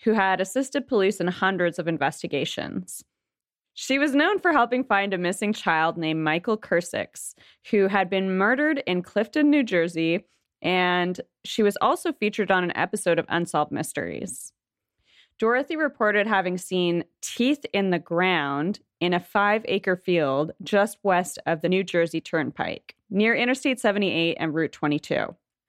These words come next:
Dorothy believed the boys had been burned after being killed and been buried somewhere in this spot.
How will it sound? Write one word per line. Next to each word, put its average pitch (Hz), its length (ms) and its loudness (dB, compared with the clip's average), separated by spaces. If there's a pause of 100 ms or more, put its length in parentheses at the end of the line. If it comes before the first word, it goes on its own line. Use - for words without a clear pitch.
(200)
Dorothy 277 320 2
believed 208 380 2
the 196 60 0
boys 175 320 2
had 180 200 -4
been 170 240 -2
burned 185 420 4
after 165 280 0
being 160 260 0
killed 156 500 0 (280)
and 175 200 0
been 170 180 0
buried 247 440 2
somewhere 190 640 2
in 180 180 0
this 165 200 -2
spot. - 720 -4